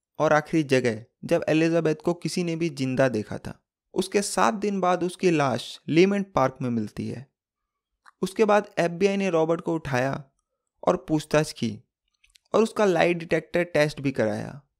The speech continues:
पर वो उसमें पास हो गया। पुलिस को लगा कि रॉबर्ट ने ही नौ से पन्द्रह तारीख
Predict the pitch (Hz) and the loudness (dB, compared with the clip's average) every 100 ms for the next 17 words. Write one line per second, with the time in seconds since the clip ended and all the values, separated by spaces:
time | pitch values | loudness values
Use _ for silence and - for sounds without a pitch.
0 | _ 196 208 202 202 202 196 - 131 139 | _ 2 6 4 2 -4 -4 0 2 2
1 | 113 107 - - _ _ _ - 247 247 | -4 -8 -10 -12 _ _ _ 2 2 2
2 | 240 226 226 233 190 185 208 202 202 196 | 2 2 2 2 2 2 0 0 -2 0
3 | 196 196 156 170 170 190 190 190 170 170 | 0 -2 -4 -2 -2 0 -2 -2 -2 0
4 | 175 175 151 151 | 0 2 0 0